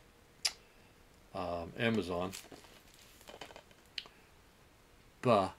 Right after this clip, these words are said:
Leech, isn't it? The Leech, yeah. Written and directed by Eric Pennycoff.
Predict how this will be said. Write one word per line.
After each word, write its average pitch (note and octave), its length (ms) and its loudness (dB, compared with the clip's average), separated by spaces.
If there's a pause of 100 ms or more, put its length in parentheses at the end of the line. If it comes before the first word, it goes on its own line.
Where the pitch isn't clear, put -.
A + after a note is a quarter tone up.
(140)
Leech, A2+ 520 0 (320)
isn't A2 160 0
it? G2+ 320 -6
The A2 220 6
Leech, A2+ 440 2
yeah. F#2 200 2 (880)
Written B2 340 2
and G#2 160 0
directed G#2+ 460 8
by F#2 240 4
Eric B2 440 6 (160)
Pennycoff. G#2 580 4